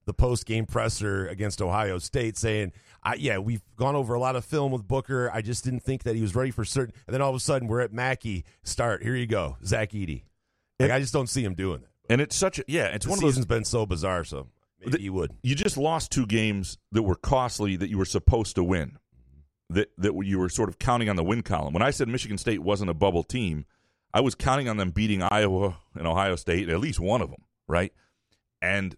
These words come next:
Speaker 2: so now you're going to a game where you got nothing really to lose. Nobody expects you to win it. If you don't win it, don't win it. It's certainly not gonna do you any, any worse than you are. If you win it, it's a, you know, obviously the bubble's over.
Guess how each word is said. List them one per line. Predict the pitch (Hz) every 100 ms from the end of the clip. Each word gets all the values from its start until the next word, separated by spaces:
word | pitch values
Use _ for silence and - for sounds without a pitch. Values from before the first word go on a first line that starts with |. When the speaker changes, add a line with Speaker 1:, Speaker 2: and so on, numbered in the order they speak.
| -
Speaker 2:
so | - 120
now | 135 175
you're | 151 107
going | 117 110
to | 98
a |
game | 90 101 95
where | 92 90 85 - _ _ _ _ _ _ _
you | 110
got | 127 110
nothing | 113 98 87
really | 85 78
to |
lose. | 76 80 73
Nobody | 95 120 127
expects | - - 92 -
you |
to | 82
win | 76 76
it. | - -
If | 80
you | 92
don't | 98 127 104
win | 92 90
it, | _ _ 85
don't | 92 104
win | 92
it. | 85 80
It's | -
certainly | 110 95
not | 87 87
gonna | 85
do | 80 82
you | 78
any, | 78 76 - _ _ _ -
any | 85
worse | 85 87 -
than | 80
you | 78
are. | 87 85
If | -
you | 90
win | 117 131
it, | 90 -
it's | 76
a, | 73 - _ _
you | 82
know, | 65 - _ _ _ _
obviously | 98 95 80 78 -
the | 82
bubble's | 76 104 85 82
over. | 85 80 78